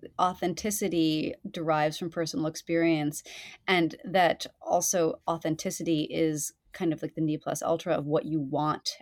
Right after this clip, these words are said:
out of a book or out of a story. I think that's actually a relatively new idea, and I think in some ways it was sort of reverse engineered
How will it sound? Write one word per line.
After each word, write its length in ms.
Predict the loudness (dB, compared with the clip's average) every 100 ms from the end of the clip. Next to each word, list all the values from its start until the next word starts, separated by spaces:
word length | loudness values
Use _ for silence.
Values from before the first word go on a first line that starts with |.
| -4
out 160 | -4
of 80 | -4
a 60 | -6
book 440 | 0 0 0 -8 -20 -20 -20 -20 _ _
or 120 | 2 4
out 100 | 4
of 80 |
a 40 | 2
story. 540 | -2 0 0 0 -6 _ _ _ _ _ _ _ _ _ _ -4
I 60 | 4
think 120 | 4
that's 140 | 6
actually 280 | 4 4 2
a 60 | 6
relatively 520 | 6 4 0 0 2
new 420 | 4 4 2 2
idea, 480 | 2 0 2 4 4
and 140 | 6 4
I 80 |
think 180 | 4 4
in 120 | 4
some 240 | 4 4 6
ways 240 | 6 4
it 100 | 2
was 160 | 0 -2
sort 140 | -2
of 120 | -4
reverse 380 | -4 -2 -2 0
engineered 720 | 0 0 2 2 2 2 0